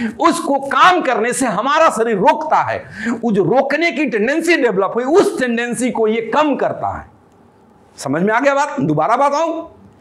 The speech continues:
हमारे body के अंदर एक tendency develop हो गया।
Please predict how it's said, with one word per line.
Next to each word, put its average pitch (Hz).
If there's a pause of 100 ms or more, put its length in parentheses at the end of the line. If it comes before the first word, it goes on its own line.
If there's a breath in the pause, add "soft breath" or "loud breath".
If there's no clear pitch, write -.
(300 loud breath)
हमारे 226
body 180
के 160
अंदर 160
एक 165
tendency 165
develop 196
हो 196
गया। 208